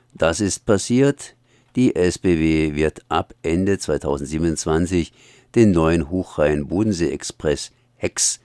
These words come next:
betreiben. Er wird von Basel über Schaffhausen nach Konstanz und weiter nach Sankt Gallen,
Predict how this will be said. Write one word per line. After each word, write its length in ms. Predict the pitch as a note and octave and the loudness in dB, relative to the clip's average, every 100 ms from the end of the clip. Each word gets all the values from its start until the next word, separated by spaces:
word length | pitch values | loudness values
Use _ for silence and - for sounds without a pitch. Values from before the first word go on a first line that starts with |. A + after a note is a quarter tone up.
| _ _ - | _ _ -10
betreiben. 640 | D#2+ - D2+ C2+ A#1+ - _ _ _ _ - | -8 0 0 2 -2 -10 _ _ _ _ -6
Er 180 | C#2+ | -2
wird 160 | D2+ D#2 | -2 -2
von 220 | F2 D#2+ | 0 2
Basel 500 | D2 D2 E2+ F#2 C3+ | 2 2 0 2 0
über 260 | - D2 D2 | 0 -4 -6
Schaffhausen 800 | - C#2+ D2+ D2 G2 G#2+ G2+ F#2+ | -4 -8 -2 0 0 0 0 0
nach 260 | D#2 B1+ - | -4 -10 -6
Konstanz 760 | F2 F2 - - F2 E2+ - _ - - _ | -2 -2 -2 -2 0 0 -4 _ -20 -20 _
und 240 | C#3+ C3+ | -2 0
weiter 320 | E2 C#2 D2 | 2 0 0
nach 160 | C#2+ D2 | -4 -6
Sankt 320 | - D#2+ D#2 | -4 -2 0
Gallen, 420 | D#2 D#2+ F#2 G2+ | 2 4 4 0